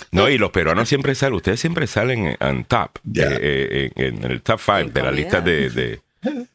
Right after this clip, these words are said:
Speaker 1: de comida. Edith Salazar dice, "No hay nada más delicioso que el pan de nuestros países. Lástima que aquí
Speaker 2: Ya.
Speaker 1: no quedan igual. Yo era
Speaker 2: Ya, no saben igual,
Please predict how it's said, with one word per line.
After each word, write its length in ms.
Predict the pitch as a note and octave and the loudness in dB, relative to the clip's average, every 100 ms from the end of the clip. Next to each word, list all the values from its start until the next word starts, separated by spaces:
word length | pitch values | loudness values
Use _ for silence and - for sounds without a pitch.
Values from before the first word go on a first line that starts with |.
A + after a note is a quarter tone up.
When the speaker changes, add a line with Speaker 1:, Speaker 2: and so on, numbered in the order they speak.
| _ - | _ -6
Speaker 1:
de 100 | - | -4
comida. 400 | D2 C2+ F#2+ A#2+ C2+ - - - | -2 0 0 0 -2 -6 -12 -12
Edith 240 | - G#2 C#3 | 0 2 2
Salazar 420 | F3+ E3 C#3+ D#3 | 2 2 2 2
dice, 240 | D#3 D3+ | 2 2
"No 60 | C#3+ | 2
hay 80 | D#3+ | 2
nada 260 | F3 F3+ E3 | 2 2 2
más 140 | E3+ | 2
delicioso 520 | D#3+ D3 B2+ G2+ G2 | 2 0 2 2 0
que 80 | F2 | 0
el 160 | G2 E2+ | 0 2
pan 260 | D#3 E3 | 0 2
de 120 | D#3+ | 2
nuestros 340 | C3 B2 A2 G2 | 2 0 -2 0
países. 420 | F#2+ D#2+ C#2+ D2 | 0 0 -2 -2
Lástima 420 | F2 A2+ B2 G#2+ | 0 0 0 0
que 100 | D#2+ | 0
aquí 220 | C#2 B2+ | -2 -2
Speaker 2:
Ya. 200 | - C#2 - - | -2 -4 -6 -10
Speaker 1:
no 220 | - F#2 F#2 | -2 0 2
quedan 340 | A#2 A#2+ A#2+ | 2 2 2
igual. 440 | G2 D2+ A#1+ A#1 - - _ - | 0 -2 -4 -8 -12 -18 _ -2
Yo 160 | F#2 | 2
era 360 | G#2 A#2 G#2+ F#2 E2 | 4 4 4 4 4
Speaker 2:
Ya, 60 | - | 4
no 80 | G2+ | 2
saben 340 | - F#2 F#2 | 4 4 2
igual, 240 | D2 C#2 | 0 -2